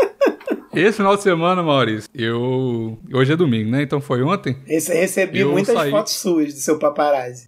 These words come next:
Speaker 1: É, então, é exatamente. Essa história aí é isso mesmo. O... a gente foi pro, porque tá um, entre um milhão de aspas coloridas,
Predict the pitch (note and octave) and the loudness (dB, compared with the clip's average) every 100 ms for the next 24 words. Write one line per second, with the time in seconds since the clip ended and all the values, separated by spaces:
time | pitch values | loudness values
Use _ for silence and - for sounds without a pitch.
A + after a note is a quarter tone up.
0 | - B2 A#2+ B2 B2 C3+ A2+ G#2+ G#2 A#2 | -2 0 2 2 2 0 0 0 -2 -2
1 | G3 G3+ C3 A#2 A#2 - C3 A2+ A#2+ D#3 | 0 0 0 -2 -6 -8 -8 -6 -4 -4
2 | D3+ D#3 E3+ E3 E3 F#3 B2 A2+ - C3 | -4 -6 -6 -6 -6 0 0 0 0 2
3 | C#3 C#3+ C#3 C#3 C3+ A#2+ - B2 B2+ D3 | 2 2 2 2 2 0 0 0 0 0
4 | D#3+ - C#3 C#3+ D3+ - D#3 D#3+ C#3+ C3+ | -4 -6 -2 0 -2 -4 -2 0 0 -2
5 | F#3 - B3 B3+ B3 A#3+ A3 G3+ E3+ - | -4 -6 -4 -2 0 0 0 -2 -4 -2
6 | E3+ F#3 E3+ E3+ F3 F3+ D#3 D3 D3 B2+ | -2 0 0 0 2 4 4 4 4 4
7 | B2+ C3 C3+ C3+ C3 B2 A2+ B2 C#3+ D3+ | 2 2 -4 -6 -2 0 2 0 -2 -6
8 | - | -8